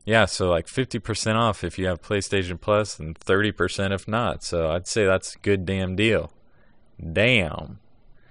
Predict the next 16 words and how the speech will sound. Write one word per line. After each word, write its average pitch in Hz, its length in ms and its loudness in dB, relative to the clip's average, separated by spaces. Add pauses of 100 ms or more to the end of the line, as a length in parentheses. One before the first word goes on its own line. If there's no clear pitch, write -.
(540)
How's 107 240 4
that 117 180 6
for 95 160 0
rattling 95 480 6
off 98 240 2
at 101 180 2
the 98 100 -2
end 98 240 0
there? 98 300 0 (340)
I 98 140 2
tell 117 220 2
you 98 140 6
what, 117 300 4 (140)
now 95 360 2
let's 98 300 0
see. 85 520 0